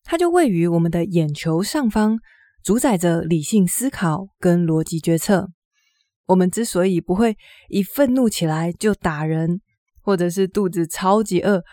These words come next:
就捡地上的东西起来吃，就是因为有这个前额叶皮质，我们才不容易冲动行事。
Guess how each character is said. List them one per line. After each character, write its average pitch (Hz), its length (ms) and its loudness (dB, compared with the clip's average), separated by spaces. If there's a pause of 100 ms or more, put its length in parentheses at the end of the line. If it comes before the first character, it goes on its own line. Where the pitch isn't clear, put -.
(220)
就 285 140 0
捡 170 280 2
地 311 160 2
上 294 200 -4
的 185 100 2
东 185 160 2
西 208 160 -2
起 - 180 -6
来 156 200 -4
吃， 185 320 0 (480)
就 339 100 2
是 339 140 2
因 311 100 0
为 302 220 2
有 165 160 0
这 208 120 -4
个 175 120 0
前 165 260 -4
额 170 100 0
叶 220 160 0
皮 175 280 -8
质， 170 260 -2 (300)
我 196 100 2
们 180 100 4
才 180 220 0
不 311 140 2
容 202 200 4
易 185 200 4
冲 190 200 2
动 202 160 4
行 165 240 0
事。 175 360 -2